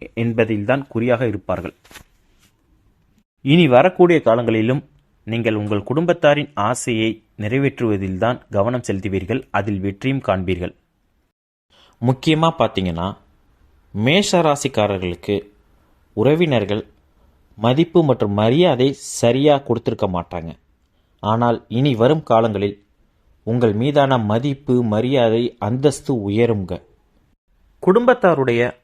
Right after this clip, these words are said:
ஆசையை நிறைவேற்றுங்கிற ஒரே காரணத்தினால அடுத்தவங்க கிட்ட நீங்க கர்ண-, கடன் வாங்கி நிறைய செலவு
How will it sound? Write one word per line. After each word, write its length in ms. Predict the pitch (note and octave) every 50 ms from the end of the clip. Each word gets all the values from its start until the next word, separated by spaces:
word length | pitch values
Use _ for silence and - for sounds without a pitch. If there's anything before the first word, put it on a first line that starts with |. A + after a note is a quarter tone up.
| _ _ _ _ _
ஆசையை 480 | - G#2 C3 E3+ - - F3+ E3+ D#3
நிறைவேற்றுங்கிற 800 | B2 G#2+ A2 A#2 B2+ C3 B2+ B2 - - A2+ A#2 A2 A#2 G#2 G2+ F2+
ஒரே 200 | F2+ G2 B2 C#3
காரணத்தினால 840 | C3+ - G#2 G2 G2 F#2 - - E2 D#2 D#2+ E2+ G#2+ A2 F#2 - _ _ -
அடுத்தவங்க 500 | G2 A#2 B2+ - - F3+ E3 D#3+ C#3+ C3
கிட்ட 200 | B2 A#2+ B2+ A2+
நீங்க 200 | G#2+ G2 F#2 E2+
கர்ண-, 400 | - F#2 F#2 F#2 A2 A#2+ B2+ -
கடன் 280 | - G#2 G2+ A#2 B2 A#2+
வாங்கி 460 | A2 G2+ F#2 E2+ D#2+ - G#2 F#2 - _ _ _ _ _ _
நிறைய 340 | G2+ G2 G#2 A2 B2+ C3+ C3+
செலவு 320 | - - G2+ A2+ B2 B2+